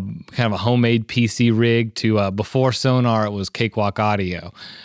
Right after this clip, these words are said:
And, uh, we had a two-inch M C I machine that kinda was just a dust collector. I didn't know anything about microphones. I didn't know what S M fifty-seven was. I remember my first day as an assistant, the guy asked me if that Leslie worked, and I didn't even know what the, a Leslie was. I was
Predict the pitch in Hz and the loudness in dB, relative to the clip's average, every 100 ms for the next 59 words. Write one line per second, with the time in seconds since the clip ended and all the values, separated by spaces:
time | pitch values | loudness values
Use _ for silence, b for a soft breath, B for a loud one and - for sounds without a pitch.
0 | B 117 113 110 110 107 113 127 117 - | B -2 0 2 2 2 2 2 0 0
1 | 131 131 107 123 110 120 120 113 - 117 | 2 2 2 0 2 0 2 0 0 0
2 | 110 104 - 120 113 107 101 117 104 - | 0 -2 -2 0 2 0 0 -2 -2 -8
3 | - 110 104 110 - 117 101 92 - 95 | -4 0 2 0 -2 -2 0 -2 -8 -10
4 | - B - 151 165 143 143 139 120 123 | -10 B -2 2 4 4 2 2 0 0
5 | 139 135 143 127 139 143 131 120 117 120 | 0 0 0 2 2 4 4 2 2 -2
6 | 107 113 104 - 123 123 123 123 110 - | -2 -2 0 2 2 2 2 2 0 0
7 | 151 160 143 120 - 143 131 127 127 127 | 2 4 4 2 2 0 2 0 2 2
8 | 123 120 117 - 113 107 107 - 143 - | 2 2 -2 -2 -2 0 0 0 -2 0
9 | 120 107 - 110 110 123 127 120 123 113 | -2 -2 -2 -2 0 2 0 0 0 0
10 | 117 117 110 120 135 117 101 98 95 90 | 0 -2 0 2 2 2 0 0 -2 -2
11 | 113 123 127 120 113 117 110 - 104 113 | 0 2 4 4 4 2 0 -4 -2 0
12 | 123 113 101 98 92 101 107 104 - | 2 2 0 -2 -2 0 0 -2 -8